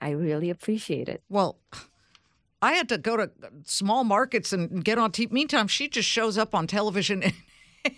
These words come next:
Speaker 2: in Los Angeles. This is an amazing side story I didn't even realize was part of your, your narrative, and I just love it, and I know our listeners do too, Sabrina. Good luck to you.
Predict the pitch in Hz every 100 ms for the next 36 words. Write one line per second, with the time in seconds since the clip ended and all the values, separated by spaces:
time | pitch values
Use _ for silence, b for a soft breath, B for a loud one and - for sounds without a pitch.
0 | - 277 233 214 247 - 220 254 - 269
1 | 247 - 226 B 233 370 392 302 262 190
2 | 185 196 240 254 262 277 196 185 165 -
3 | 196 196 - 180 175 175 240 208 208 185
4 | 147 180 208 247 208 165 151 139 156 156
5 | - - 185 196 - 165 160 160 156 151
6 | B B B B 175 170 160 175 196 190
7 | 160 147 - 170 165 165 - 196 185 151
8 | 151 170 165 - 165 165 170 165 175 175
9 | 170 - 151 135 135 - 131 135 - 123
10 | - 135 110 - - 131 120 127 - -
11 | 202 156 - - 95